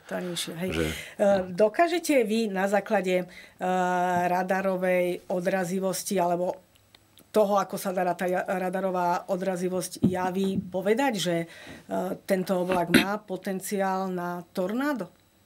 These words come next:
Speaker 2: Nie, nie, to sa z radaru veľmi
Speaker 1: To
Speaker 2: nedá.
Speaker 1: sa nedá.
Speaker 2: Mm.
Speaker 1: E, z čoho potom vychádzate?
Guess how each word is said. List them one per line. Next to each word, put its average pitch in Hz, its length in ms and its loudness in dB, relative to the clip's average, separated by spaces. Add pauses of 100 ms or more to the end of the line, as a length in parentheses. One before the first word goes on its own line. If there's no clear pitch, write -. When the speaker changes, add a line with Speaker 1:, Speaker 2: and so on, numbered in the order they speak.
(640)
Speaker 2:
Nie, 120 160 6
nie, 95 140 0
to 90 100 -6
sa 87 140 -2
z 87 100 0
radaru 87 380 0
veľmi 85 260 -4
Speaker 1:
To 80 80 -6
Speaker 2:
nedá. 185 60 -4
Speaker 1:
sa - 160 -6
nedá. 175 260 -8
Speaker 2:
Mm. 170 80 -10
Speaker 1:
E, 175 140 -8 (480)
z 185 180 -6
čoho 254 300 2
potom 175 320 -4
vychádzate? 175 640 -8